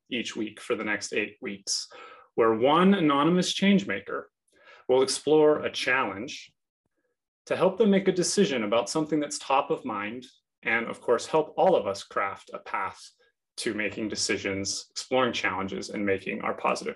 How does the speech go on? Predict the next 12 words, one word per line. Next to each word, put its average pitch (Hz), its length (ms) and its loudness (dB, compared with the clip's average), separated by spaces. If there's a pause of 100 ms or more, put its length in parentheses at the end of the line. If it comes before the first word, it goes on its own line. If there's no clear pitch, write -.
impacts. - 640 -10 (880)
And 117 80 0
now 180 240 4
I'd 151 160 2
like 185 180 6
to 190 120 0
introduce 127 720 0
our 117 180 0
moon 147 260 2
mentor 139 640 -2
and 120 140 -10
a 107 80 -6